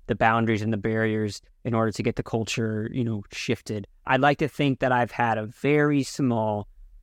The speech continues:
effect on the shift in the culture of,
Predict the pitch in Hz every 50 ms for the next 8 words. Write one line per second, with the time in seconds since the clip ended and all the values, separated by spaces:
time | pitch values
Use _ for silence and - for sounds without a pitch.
0 | _ - 135 - - - 131 113 104 98 - - - 127 131 113 107 104 101 -
1 | - - - - - 147 127 - - - - - 165 135 117 113 110 110 - -
2 | - 127 113 107 - - - 113 110 107 107 - - - - - - - - -
3 | - - 113 113 107 101 98 -